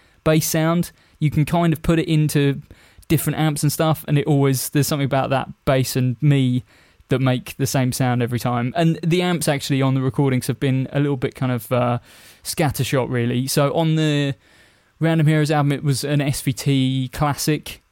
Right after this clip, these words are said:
into an eight ten. Um, into another one was a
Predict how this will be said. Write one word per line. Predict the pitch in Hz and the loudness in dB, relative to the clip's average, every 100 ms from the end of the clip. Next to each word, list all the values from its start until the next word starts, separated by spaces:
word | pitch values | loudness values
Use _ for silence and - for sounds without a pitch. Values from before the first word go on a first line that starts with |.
| _ | _
into | 147 135 - 131 123 123 | -2 -2 0 0 2 0
an | 131 | 0
eight | 131 - | -2 -2
ten. | 147 139 143 151 - _ - _ - | 0 2 2 0 -4 _ -20 _ -4
Um, | 127 127 127 123 | 0 2 2 0
into | 156 139 151 - | 0 0 0 2
another | 143 165 165 | 2 4 4
one | 160 156 151 147 | 2 2 2 2
was | 143 135 | 2 2
a | 135 135 135 131 | 2 4 4 0